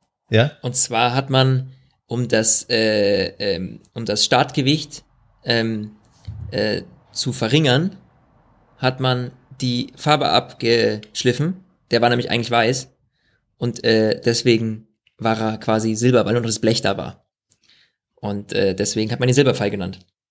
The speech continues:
Speaker 1: Ja gut, weiß halt jeder. So, also,
Speaker 2: <laughs>
Speaker 1: so.
Speaker 2: Aber
Speaker 1: Und
Speaker 2: hey, aber hey. Und er hieß übrigens W fünfundzwanzig.
Speaker 1: Ja, ist okay.
Speaker 2: Ja, okay. Ich wollte nur
Speaker 1: So.
Speaker 2: mal kurz auch mal, weißt du, so,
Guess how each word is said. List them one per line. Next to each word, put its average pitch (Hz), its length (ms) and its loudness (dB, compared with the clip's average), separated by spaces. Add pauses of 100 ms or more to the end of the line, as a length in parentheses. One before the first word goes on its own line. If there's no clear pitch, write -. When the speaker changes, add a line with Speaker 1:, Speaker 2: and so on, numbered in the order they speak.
(1600)
Speaker 1:
Ja 104 140 2
gut, 104 160 0
weiß 101 180 -2
halt 98 140 -2
jeder. 92 260 -2 (360)
So, 117 260 -4 (240)
also, 185 240 2
Speaker 2:
<laughs> - 1600 -4
Speaker 1:
so. 120 240 2 (260)
Speaker 2:
Aber 170 180 4
Speaker 1:
Und 165 60 6
Speaker 2:
hey, 131 260 0 (100)
aber 156 180 0
hey. 143 300 -2
Und 175 140 0
er 170 80 4
hieß 190 220 -2
übrigens 165 520 -2
W 143 140 0
fünfundzwanzig. 127 680 -8 (1900)
Speaker 1:
Ja, 143 180 -2
ist 156 120 -8
okay. 156 260 -8 (460)
Speaker 2:
Ja, 269 280 0
okay. - 160 -6
Ich 151 120 -2
wollte 226 160 4
nur 269 80 4
Speaker 1:
So. 262 40 2
Speaker 2:
mal 247 80 4
kurz 247 220 2
auch 202 120 0
mal, 208 160 2
weißt 190 180 0
du, 202 40 -2
so, 190 180 0